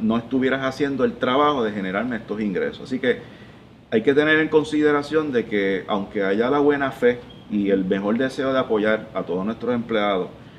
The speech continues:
porque también está el reclamo estudiantil de mayor becas a los estudiantes, mayor asistencia económica, eh, ahí después la Junta de Supervisión puede establecer unas limitaciones en el uso del presupuesto.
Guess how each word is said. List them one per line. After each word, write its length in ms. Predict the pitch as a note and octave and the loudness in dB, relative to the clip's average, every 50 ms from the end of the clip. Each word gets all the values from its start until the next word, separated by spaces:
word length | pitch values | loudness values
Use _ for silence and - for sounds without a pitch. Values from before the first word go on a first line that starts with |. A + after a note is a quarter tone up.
| - - - - - - | -20 -20 -20 -20 -12 -6
porque 180 | - - G2 G2+ | -4 0 0 0
también 300 | - G2+ G2 G#2 G2+ G#2+ | 0 0 0 2 2 2
está 220 | A#2 A#2 - C3 | 0 0 0 -2
el 80 | C3 B2+ | 0 0
reclamo 520 | C#3 C3 - A#2+ A#2 A#2+ C3 C3+ B2+ - - | 0 -2 0 0 0 0 0 -2 -4 -6 -6
estudiantil 760 | G#2+ A2+ - - A2 G#2 G2 F#2+ F#2 F#2 - A#2+ C3 D3+ E3+ D#3 - - | -6 -6 -4 -2 -2 -2 0 -2 -4 -4 -2 -2 -2 -2 -4 -10 -10 -6
de 260 | A2 G#2 F#2+ F#2 F#2 E2 D#2+ | -2 0 0 0 0 -2 -2
mayor 320 | F#2+ F#2+ F#2 F#2+ G2 G#2+ | -2 -2 2 2 0 0
becas 360 | G#2+ G2+ A2 A2 A2 A2+ B2 A#2 | 2 0 0 0 0 -2 -4 -4
a 80 | G#2+ | -2
los 120 | A2 G#2 G#2 | -2 -4 -4
estudiantes, 560 | G#2 - G2+ F#2 F#2 G2+ B2 C#3+ - - C3+ | -6 -6 -4 -2 -2 -2 -2 -4 -4 -6 -6
mayor 280 | B2 G2+ F#2 F2+ F#2 | -4 -2 -2 0 -2
asistencia 520 | G2 G2+ - A2 G#2 - G#2+ G#2 G#2 G#2+ F#2+ | -2 -4 -6 -10 -6 -4 -6 -6 -4 -4 -4
económica, 640 | F#2+ F#2+ F#2+ G#2+ C3+ C#3 B2 A2 - - F2+ F#2+ A2 - - - - - - - - - - - | -2 -2 0 0 0 -2 -2 -4 -4 -4 -6 -6 -6 -14 -20 -20 -20 -20 -20 -20 -20 -20 -12 -6
eh, 460 | - F#2+ F#2 F#2 F#2 F#2 F#2 F2+ - - - | -2 0 0 2 2 2 0 -2 -2 -6 -8
ahí 360 | - G2+ F#2+ G2+ G#2+ B2 C#3+ | -4 -2 0 2 2 2 2
después 380 | C3+ C#3+ C#3 - - D3 D#3+ D#3+ | 0 0 -2 2 2 2 4 4
la 100 | D3+ D3+ | 2 -2
Junta 280 | C3+ A#2 A2+ - B2 | -2 -4 -2 0 -2
de 60 | B2 B2 | -2 -2
Supervisión 460 | C3 A2 B2 A#2 B2 A#2+ C#3 D3+ D#3+ | -2 -4 -4 -4 -4 -6 -6 -8 -8
puede 280 | - - A2 A2+ C3 | -2 2 2 2 2
establecer 640 | E3 E3 - C3 A#2+ G2+ F#2+ F#2+ - A#2 B2+ B2 F#2 | 0 0 -2 -2 0 0 -2 -2 0 -2 0 0 0
unas 260 | F2+ G2 G#2 A2 A#2 | -2 -4 -4 -4 -4
limitaciones 600 | A#2 A#2 A#2 A2+ A2 G#2+ G#2 - G#2+ G#2+ A#2+ A#2+ | -2 -2 -2 -2 -4 -6 -6 -4 -6 -4 -4 -4
en 40 | G#2+ | -4
el 80 | F#2+ | -6
uso 200 | F#2+ F#2 - A2 | -6 -6 -6 -6
del 100 | G#2+ G#2 | -6 -4
presupuesto. 600 | - F#2 F2+ - E2+ D#2 - A2 A2 - - - | -4 -6 -8 -8 -8 -4 -2 -2 -2 -2 -6 -16